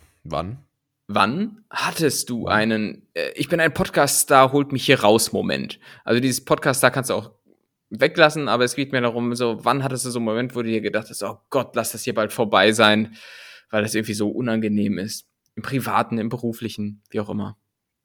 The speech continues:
Speaker 1: Lissabonner Halbmarathon vor zwei Wochen.
Speaker 2: Das war so schlimm? <laughs> Echt?
Speaker 1: <laughs> Ah, das war schon irgendwie ätzend, wo man so denkt, „Oh, ey, ich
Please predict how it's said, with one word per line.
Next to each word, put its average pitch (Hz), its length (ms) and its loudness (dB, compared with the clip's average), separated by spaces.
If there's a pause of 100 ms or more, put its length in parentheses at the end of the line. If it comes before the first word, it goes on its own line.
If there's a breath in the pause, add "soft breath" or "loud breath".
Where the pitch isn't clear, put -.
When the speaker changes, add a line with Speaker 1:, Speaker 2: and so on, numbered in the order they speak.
(540)
Speaker 1:
Lissabonner 92 520 -2
Halbmarathon 82 720 -6 (640)
vor - 120 -16
zwei - 180 -12
Wochen. - 220 -6
Speaker 2:
Das 135 160 -2
war 143 80 10
so 175 180 8
schlimm? 214 340 4 (120)
<laughs> - 100 -16
Echt? - 480 2
Speaker 1:
<laughs> - 60 -10 (2000 loud breath)
Ah, 156 320 10
das 147 160 2
war 131 140 0
schon 117 200 -2
irgendwie 110 220 -6
ätzend, 107 420 -6
wo 104 60 -6
man 107 180 -2
so 110 120 -6
denkt, 110 240 -4
„Oh, 113 80 -4
ey, 113 540 -6
ich 107 40 -4